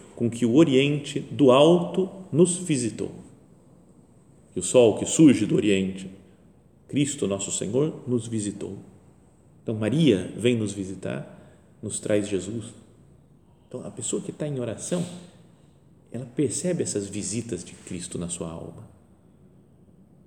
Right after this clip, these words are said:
No mesmo Evangelho de São Lucas, depois de milagres que Jesus fez, fala, "Todos, de todos se apoderou o temor e glorificavam a Deus, dizendo,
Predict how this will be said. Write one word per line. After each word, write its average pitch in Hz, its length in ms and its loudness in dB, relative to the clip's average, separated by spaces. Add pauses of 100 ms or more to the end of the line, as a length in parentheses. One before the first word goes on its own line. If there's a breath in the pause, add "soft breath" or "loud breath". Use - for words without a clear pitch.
(2750 soft breath)
No 98 80 -4
mesmo 120 200 0
Evangelho 107 480 0
de 95 80 -2
São 101 220 -4
Lucas, 156 600 -2 (340)
depois 101 380 -2
de 98 160 -8
milagres 95 520 0
que 95 120 -4
Jesus 90 340 -4
fez, 113 520 -2
fala, 98 220 -6
"Todos, 127 480 -2 (220 loud breath)
de 104 100 -8
todos 147 320 2
se - 80 2
apoderou 113 560 4
o 107 40 -2
temor 123 600 4 (260 loud breath)
e 131 100 2
glorificavam 160 960 2
a 110 40 -2
Deus, 165 320 4
dizendo, 120 500 0